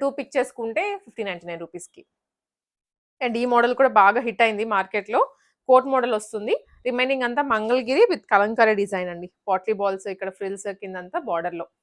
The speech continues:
ఏ, so ఏ మోడల్స్ వచ్చినా కానీ మనకి ఇటువంటి స్టైల్‌లో,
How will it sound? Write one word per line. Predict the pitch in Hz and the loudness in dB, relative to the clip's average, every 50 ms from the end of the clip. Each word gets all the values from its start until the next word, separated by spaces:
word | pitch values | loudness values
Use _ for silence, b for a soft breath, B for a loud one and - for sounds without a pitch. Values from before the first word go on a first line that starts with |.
| _ _ _ _ _ _ _ _ _ _ _ _ _ _ _ _ _ _ _ _ _ _ _ 220 | _ _ _ _ _ _ _ _ _ _ _ _ _ _ _ _ _ _ _ _ _ _ _ -2
ఏ, | 233 240 - | -2 0 0
so | 285 254 233 240 | -2 0 2 2
ఏ | 269 277 269 | 2 2 4
మోడల్స్ | 254 262 262 294 285 - 277 | 4 4 4 2 0 -2 -6
వచ్చినా | 277 - 269 262 254 240 | -6 -4 -4 -4 -2 0
కానీ | 269 262 330 370 339 | -2 -2 -2 -2 -4
మనకి | 262 254 254 - 220 | -4 -4 -6 -10 -14
ఇటువంటి | - 254 254 254 254 262 269 - | -4 -2 0 0 0 -2 -6 -2
స్టైల్‌లో, | - 262 226 226 226 240 247 262 | 0 2 2 2 2 0 2 2